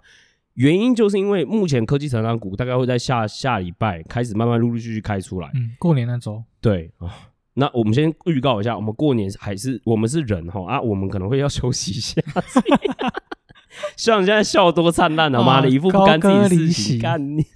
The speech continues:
Speaker 1: 真的是有够鸡歪。OK，
Speaker 2: 对。
Speaker 1: 好，那我们为什么觉得 Netflix 这件事情很重要？原因是因为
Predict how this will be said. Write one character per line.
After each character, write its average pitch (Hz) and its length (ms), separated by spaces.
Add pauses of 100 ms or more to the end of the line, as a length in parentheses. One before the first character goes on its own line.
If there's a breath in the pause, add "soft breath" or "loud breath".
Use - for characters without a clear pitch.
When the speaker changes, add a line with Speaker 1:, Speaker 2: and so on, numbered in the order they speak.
(180 loud breath)
Speaker 1:
真 311 140
的 214 40
是 214 160
有 117 340
够 156 260
鸡 139 400
歪。 131 280
OK， 120 240
Speaker 2:
对。 120 100
Speaker 1:
好， 104 220
那 214 200 (400 loud breath)
我 151 100
们 165 100
为 269 120
什 - 80
么 143 100
觉 123 180
得 135 100
Netflix 170 320
这 156 60
件 160 200
事 156 60
情 147 160
很 98 140
重 127 200
要？ 131 140
原 101 180
因 113 60
是 127 100
因 127 100
为 135 200